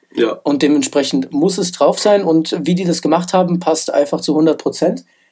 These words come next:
Speaker 1: Ja.
Speaker 2: weil, das musst du mir jetzt ja noch gleich sagen, aber es fühlt sich auf jeden Fall ein bisschen wie ein K-Z-Song an.
Speaker 1: Ja.
Speaker 2: Ähm, vermute ich jetzt nicht so wie die, also wie so ein, ey, ganz,
Speaker 1: Ja,
Speaker 2: ganz waschechter
Speaker 1: ja, ja.
Speaker 2: K-Z-Song, aber halt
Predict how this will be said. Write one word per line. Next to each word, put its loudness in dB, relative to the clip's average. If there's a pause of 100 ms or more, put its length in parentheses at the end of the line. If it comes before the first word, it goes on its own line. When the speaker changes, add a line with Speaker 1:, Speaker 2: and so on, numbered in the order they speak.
(120)
Speaker 1:
Ja. 2
Speaker 2:
weil, 2 (280)
das -4
musst 0
du -2
mir 4
jetzt 0
ja 0
noch -2
gleich -2
sagen, 2
aber 2
es -2
fühlt -4
sich -2
auf -2
jeden 2
Fall 4
ein 2
bisschen 2
wie 4
ein -2
K-Z-Song -2
an. -2 (360)
Speaker 1:
Ja. 2 (220)
Speaker 2:
Ähm, 4
vermute 2
ich 0
jetzt 0
nicht 2
so 2
wie -6
die, 0 (680)
also 0
wie 0
so -2
ein, 0
ey, -4
ganz, 2
Speaker 1:
Ja, 2
Speaker 2:
ganz 2
waschechter 4
Speaker 1:
ja, -
ja. 0
Speaker 2:
K-Z-Song, -2
aber 2
halt 2